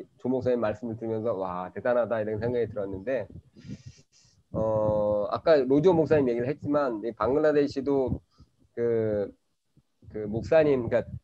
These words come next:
자기 아버지가 어떤 그 영향력 있는 사람, 그런 사람들이, 어, 한국에 가서 이제 신앙을 하고 이렇게 한 분들이, 어, 아까 로조 목사님처럼, 어, 어떤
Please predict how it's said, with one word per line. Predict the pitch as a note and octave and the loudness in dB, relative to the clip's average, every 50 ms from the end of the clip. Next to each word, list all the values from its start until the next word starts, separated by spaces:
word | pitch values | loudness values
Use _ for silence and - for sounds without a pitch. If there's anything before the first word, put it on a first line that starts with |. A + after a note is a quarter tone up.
| - - - _ | -14 -18 -18 _
자기 | - A2 A2+ A2 C3+ | -6 -4 -2 0 0
아버지가 | E2 F#2+ A2+ A2 C3 C#3+ C#3+ B2+ C3+ C#3+ C#3 D#3 D#3+ E3+ F#3 G3 B3+ - _ - - _ _ _ - - - _ _ | 2 2 2 2 2 2 2 2 0 0 2 2 2 2 0 -4 -8 -10 _ -20 -20 _ _ _ -20 -20 -20 _ _
어떤 | - A2+ A2 A#2 - C3+ C3 C3 B2+ B2 A#2 A2+ A2 G#2 | -10 -10 -8 -4 -2 -2 -2 0 -2 -2 -4 -4 -6 -8
그 | - - A#2+ A#2 A2+ G#2+ | -6 -6 -4 -4 -2 0
영향력 | A2 A#2+ C3 C#3+ C#3+ D3 D3 C3 | 2 4 4 4 4 4 4 2
있는 | B2 A#2 A2+ B2+ C3+ C3+ C3+ B2+ A#2 | 2 0 0 0 2 2 2 0 0
사람, | A#2 A#2+ A#2+ A2 G2+ G2 F#2 - _ - - _ - - - - - _ | 0 0 0 -2 -2 -4 -8 -12 _ -20 -20 _ -12 -12 -12 -12 -8 _
그런 | B2+ C#3 C3+ | -4 -2 0
사람들이, | D3 D3+ C#3 C#3 C3+ C#3 C3 C#3 C#3+ D3 D3 D#3 - _ _ _ _ _ _ _ _ _ - | 0 0 0 0 -2 -2 0 0 -2 -2 -4 -6 -8 _ _ _ _ _ _ _ _ _ -10
어, | G#2+ A2+ A#2 A#2 A2+ A#2 A#2 A#2 | -6 -4 -2 -2 0 -2 -2 -2
한국에 | - F3 F#3 F3 F3 E3 | -2 -4 -4 -2 -2 0
가서 | D#3 C#3 B2 - C#3+ C3 | 0 0 0 0 -2 -4
이제 | B2+ A#2+ B2+ B2+ | -2 -2 -4 -4
신앙을 | A#2+ - D#3+ D#3 C#3+ C#3+ C#3 C3 | -4 -2 -2 -2 -2 -2 -2 -2
하고 | D3+ D3 C#3 C#3 C3 | -4 -4 -4 -4 -6
이렇게 | A#2 A2+ - C3+ | -6 -4 -4 -4
한 | C3 C3 B2 A2+ | -4 -4 -6 -6
분들이, | A#2 A2+ A2+ A#2+ C3+ C#3+ C3+ A2+ G2+ - _ _ _ _ - - - - - _ _ _ _ _ | -8 -8 -6 -4 -4 -2 -2 -4 -6 -10 _ _ _ _ -20 -20 -20 -20 -20 _ _ _ _ _
어, | A2 A2 A2 G#2+ G#2+ G#2+ | -8 -6 -4 -4 -2 -4
아까 | A2 - - C3 | -4 -2 -2 0
로조 | B2 B2 C3 C3 D#3 C#3+ | 0 0 2 2 2 0
목사님처럼, | C3+ A#2+ C3+ C3 B2 A2+ - - B2 C3+ D#3+ C#4+ D4 C#4 - - - - - - - - - - - - _ - | 0 0 0 -2 -2 -2 -4 -4 -2 -2 -2 -4 -6 -10 -14 -16 -16 -16 -16 -16 -18 -18 -18 -18 -20 -20 _ -10
어, | G#2 G#2+ G#2+ G#2+ G#2 G#2+ G#2 G#2 G2+ - - | -6 -4 -4 -2 -2 -2 -2 -4 -4 -6 -6
어떤 | - A2 A2 D3 C#3 C3 B2+ A#2+ A2 F2+ | -8 -4 -2 -2 -2 -2 -2 -4 -6 -8